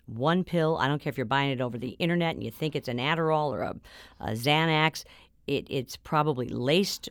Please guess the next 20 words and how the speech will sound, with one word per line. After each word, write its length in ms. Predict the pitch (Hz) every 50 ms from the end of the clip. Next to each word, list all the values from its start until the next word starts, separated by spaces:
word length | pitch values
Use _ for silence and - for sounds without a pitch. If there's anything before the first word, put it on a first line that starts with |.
| - _
with, 320 | 160 165 175 165 - - - - - -
if 100 | 120 110
it's 100 | 117 110
not 160 | 131 156 170
been 120 | 190 196 170
given 180 | 190 185 185
out 160 | 185 180 180
by 120 | - 180 175
a 120 | 175 170
doctor, 540 | 165 165 - 175 170 170 - - 175 170 175
a 80 | 170 143
certified 420 | - - 165 170 - 175 165 156
doctor 480 | 151 160 160 165 - 170 160 160 160 - -
and 340 | - 147 147 143 143 139 127 -
pharmacy, 640 | - - 170 165 156 143 - - 123 127 127 127 - - - - - - - - -
it's 160 | - - -
probably 220 | - 135 120 113
laced 320 | 117 123 147 170 170 - 190
with 160 | 185 - -
fentanyl. 460 | - 139 - - 139 127 120 127 127